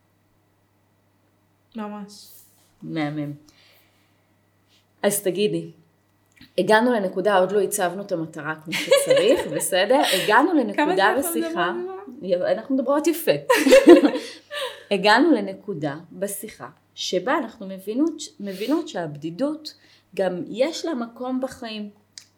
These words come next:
Speaker 1: כן.
Speaker 2: יש לה מקום, היא, היא לא רק דבר רע, היא גם שומרת עלינו, אוקיי?
Speaker 1: מהמם.
Speaker 2: אבל היא גם דורשת, כי ברגע שאנחנו מסתכלים, אנחנו רואים את זה כל הזמן, היא גם דורשת מה?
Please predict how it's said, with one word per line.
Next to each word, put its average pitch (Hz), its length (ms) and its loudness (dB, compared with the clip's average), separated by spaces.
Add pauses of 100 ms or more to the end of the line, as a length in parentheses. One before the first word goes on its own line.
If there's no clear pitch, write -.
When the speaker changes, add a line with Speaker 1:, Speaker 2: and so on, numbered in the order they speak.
(140)
Speaker 1:
כן. - 160 -20 (500)
Speaker 2:
יש 277 320 -4
לה 427 40 -10 (160)
מקום, 339 320 -2
היא, - 360 -10
היא 208 120 -14
לא 262 100 2
רק 302 220 -6
דבר 180 360 -10 (120)
רע, 131 100 -16 (1000)
היא 165 120 -12
גם 202 180 -6
שומרת 151 560 -8
עלינו, 147 320 -12 (880)
אוקיי? 247 380 -12 (100)
Speaker 1:
מהמם. 202 360 -10 (260)
Speaker 2:
אבל 180 260 -2
היא 190 160 -8
גם 311 300 -4 (680)
דורשת, 262 600 -2
כי 214 160 -12
ברגע 202 340 -2
שאנחנו 208 500 -12
מסתכלים, 214 680 -8
אנחנו 190 260 -10
רואים 226 300 -6
את 254 60 -8
זה 214 100 -14
כל 254 220 -14
הזמן, 285 360 -2
היא 202 120 -8
גם 214 200 -8
דורשת 190 580 -12
מה? 170 160 -14